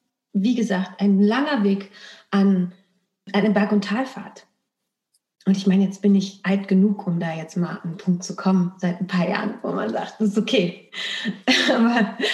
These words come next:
es ist auch nicht so, dass ich aus jedem Casting gehe und vor Selbstbewusstsein strotze. Es gibt Momente oder auch am Set,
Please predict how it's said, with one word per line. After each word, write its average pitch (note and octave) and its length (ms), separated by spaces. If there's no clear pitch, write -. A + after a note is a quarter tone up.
es A3 120
ist A#3 220
auch A#3 80
nicht A3+ 260
so, A#3 140
dass G#3 200
ich G#3 280
aus G3 160
jedem G#3 260
Casting G3 440
gehe G3 340
und F#3+ 180
vor F#3 200
Selbstbewusstsein G3 840
strotze. A3 540
Es F3+ 160
gibt G3 280
Momente G3 580
oder G3 300
auch F3+ 100
am E3+ 160
Set, F#4 300